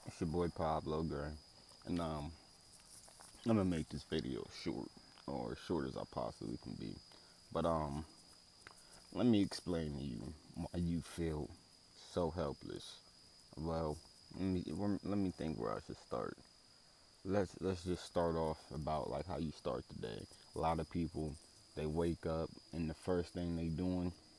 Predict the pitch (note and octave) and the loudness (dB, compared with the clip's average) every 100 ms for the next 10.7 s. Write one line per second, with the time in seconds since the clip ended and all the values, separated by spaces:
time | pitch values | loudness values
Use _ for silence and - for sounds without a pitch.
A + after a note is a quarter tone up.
0 | - - - - - - - - - - | -20 -20 -20 -20 -20 -20 -18 -12 -8 0
1 | F#2 F2+ E2+ - D#2+ - E2 D#2 E2 D#2 | 2 4 2 0 -4 -2 -2 0 -2 -2
2 | D2 - - D#2+ - D2 C2 - - - | -6 -4 -2 -2 -4 -8 -8 -12 -20 -20
3 | - - G2 F2 E2+ D#2+ D#2+ - - - | -18 -2 0 0 0 -2 -2 -6 -14 -18
4 | - - D#2 D#2 C#2+ D2 - D2+ - - | -6 -2 -2 -2 -6 -4 -4 -4 -4 -12
5 | - - - - - F2+ F2 F2+ F2+ F2 | -20 -20 -20 -20 -6 0 2 2 2 0
6 | - F2 F#2+ F#2 F#2 F2+ - G2 - F2+ | -2 -2 2 4 4 2 2 2 2 0
7 | - - G2 F#2+ - F#2+ F#2+ F2 E2+ E2+ | 0 -2 0 0 0 0 2 0 0 0
8 | E2 - F#2 E2+ - - - E2+ F#2+ F2+ | 0 0 2 0 -4 -8 -2 0 2 2
9 | E2+ F#2 F2 - F2 F2 D#2 C#2 D2+ - | 2 2 2 2 2 2 2 -2 -8 -16
10 | - - - - E2 D#2+ D#2 | -20 -20 -18 -4 0 0 -2